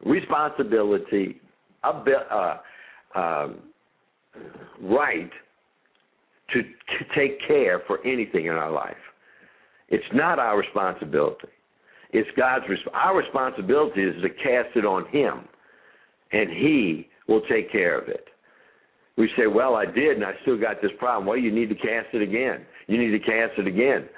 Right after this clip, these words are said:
until you know beyond a shadow of a doubt he's got it. And how do you know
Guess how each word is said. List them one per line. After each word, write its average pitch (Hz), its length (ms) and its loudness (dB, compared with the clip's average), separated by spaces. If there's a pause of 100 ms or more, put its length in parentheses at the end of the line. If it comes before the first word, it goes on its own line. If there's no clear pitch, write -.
(100)
until 107 720 2 (140)
you 151 280 4
know 127 280 4
beyond 107 340 0
a 92 100 -10
shadow 123 240 2
of 98 160 2
a 82 40 -8
doubt 110 420 0 (460)
he's 151 320 0
got 139 260 2
it. - 160 -2 (720)
And 98 100 0
how 117 160 0
do 139 80 0
you 135 160 2
know 131 460 2